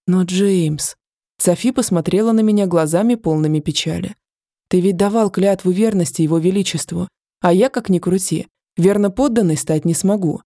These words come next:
«Это правда. Поэтому лучше не поручать мне покушений. Я непременно провалю задание». Она фыркнула. «Ты и без клятвы на такое не способен.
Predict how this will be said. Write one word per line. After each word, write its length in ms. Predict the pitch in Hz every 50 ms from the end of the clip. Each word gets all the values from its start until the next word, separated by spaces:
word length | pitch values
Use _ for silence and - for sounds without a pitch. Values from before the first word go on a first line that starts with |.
| _ _ _ _ _ _ _ _ _ -
«Это 300 | 165 165 185 185 233 220
правда. 480 | - 175 143 143 165 - - - - _ _ _ _ _ -
Поэтому 420 | 190 185 208 220 220 233 220 220
лучше 300 | 220 262 294 - - 277
не 100 | 233 220
поручать 500 | 220 208 190 185 180 - 220 240 254 -
мне 180 | 202 165 165 160
покушений. 680 | - 156 - 170 - - - 165 170 170 180 190 - _ _ _ _ -
Я 200 | 175 175 202 208
непременно 580 | 214 208 185 220 196 185 185 220 262 285 277
провалю 380 | - 233 214 185 180 156 151 151
задание». 560 | 147 160 151 147 156 165 165 175 185 - - _ _ _ _ _ _ _ _ _ _ _
Она 260 | - 160 156 160 190 226
фыркнула. 640 | - - 165 143 - - 156 - - 175 - - _ _ _ _ _ _ -
«Ты 160 | - 185 185
и 20 |
без 220 | 190 175 214 - -
клятвы 380 | - 233 233 202 180 160 160
на 100 | 156 151
такое 320 | 147 156 151 - 165 156 151
не 100 | 151 151
способен. 580 | - - 165 160 - - 151 147 165 175 170